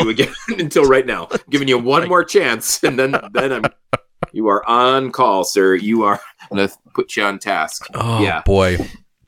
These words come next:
Speaker 1: Yeah. And I, we, we, we, and again, we talked about this last week too, and I, I know we've not talked about this episode very much, but I did like, speaking of Kingpin that we kind of were just now,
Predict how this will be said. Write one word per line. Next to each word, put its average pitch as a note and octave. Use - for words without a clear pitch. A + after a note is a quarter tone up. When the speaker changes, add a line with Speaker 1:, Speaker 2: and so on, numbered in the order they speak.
Speaker 1:
Yeah. F#2+
And C#3
I, E3
we, F#3
we, F#3+
we, F3
and D#3+
again, D3+
we C3+
talked D3+
about C#3+
this C#3
last B2+
week A#2+
too, A2+
and A#2
I, A#2
I A2+
know A#2
we've A2+
not A2+
talked A2
about G#2
this -
episode G2
very G2
much, G2+
but A#2
I B2+
did D3
like, G2+
speaking A2
of G2
Kingpin G2+
that F#2
we F#2+
kind C3+
of G2
were F2
just F2
now, F2